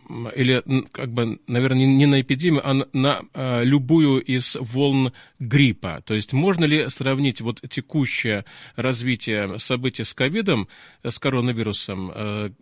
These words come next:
с эпидемией гриппа, например, вот птичьего гриппа или так далее? Э, то есть вот количество заболевших, количество, э, людей, э, погибших.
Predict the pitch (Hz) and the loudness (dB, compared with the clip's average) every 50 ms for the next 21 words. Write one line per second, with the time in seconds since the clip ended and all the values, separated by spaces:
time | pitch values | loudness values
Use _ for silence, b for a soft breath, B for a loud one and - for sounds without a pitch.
0 | - - 120 - - - 139 - - - - 139 131 147 190 180 170 160 156 147 | -16 -14 -10 -8 -6 -6 -4 -4 -6 -2 -2 -2 0 2 2 2 4 4 2 2
1 | 127 117 143 143 135 117 - 110 101 101 95 - - 110 104 104 95 90 92 85 | 2 2 2 2 2 2 0 -2 -4 -4 -4 -4 -4 -4 -2 -2 -2 -4 -4 -6
2 | 90 87 - - - _ - 165 156 - - 147 139 135 131 135 - - 107 104 | -8 -10 -10 -16 -12 _ -2 -2 -2 0 -2 -2 0 0 -2 -2 -2 -4 -6 -6
3 | - - 113 107 110 131 147 147 139 131 123 b b b b b b b - 113 | -4 -4 -4 -4 -2 0 0 2 2 0 -2 b b b b b b b -8 -6
4 | 113 113 110 101 - 127 117 107 - - 120 113 - - 143 139 139 120 - - | -4 -4 -4 -4 -2 -4 -4 -4 -4 -4 -6 -6 -2 -2 0 0 0 0 -2 -4
5 | - 123 117 110 98 120 110 110 123 127 147 156 156 135 - - 131 - - 113 | -2 -2 -2 -2 -2 -4 -2 0 0 2 2 2 2 0 -2 -6 -6 -4 -2 -4
6 | 113 113 - - - - 120 113 110 107 104 B B B B B B B _ - | -2 -2 -4 -6 -6 -4 -2 -2 -2 -2 -4 B B B B B B B _ -10
7 | 117 113 113 107 110 120 117 113 123 117 110 107 107 113 110 107 101 104 101 98 | -8 -6 -4 -2 -2 -4 -2 0 0 2 2 2 0 -2 -4 -4 -4 -4 -4 -4
8 | 98 98 95 95 92 - _ 127 127 127 113 143 170 156 - - - 147 131 - | -4 -4 -4 -6 -8 -4 _ 0 0 0 0 -4 -4 -4 -4 -2 -2 -2 -2 -2
9 | - | -8